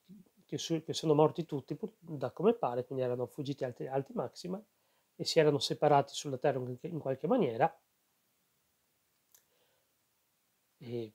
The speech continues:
strano che, o, s-, s-, volontariamente se Maxi-, cioè, mi fa strano che comunque Hellraiser in tutti questi anni, millenni,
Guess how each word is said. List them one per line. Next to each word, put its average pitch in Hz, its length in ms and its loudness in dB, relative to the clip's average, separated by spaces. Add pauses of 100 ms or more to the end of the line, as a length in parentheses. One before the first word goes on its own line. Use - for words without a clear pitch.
(120)
strano 147 460 4
che, - 100 -12
o, - 220 -2
s-, - 260 -14 (160)
s-, 240 240 -6
volontariamente 156 720 10
se 151 180 4
Maxi-, 147 400 2 (140)
cioè, 139 140 -4
mi 139 80 -2
fa 151 100 -2
strano 143 340 2
che - 80 -12
comunque 127 640 -2 (500)
Hellraiser 143 540 4
in 127 80 -4
tutti 143 340 -6
questi - 400 -6 (100)
anni, 156 340 4
millenni, 139 640 4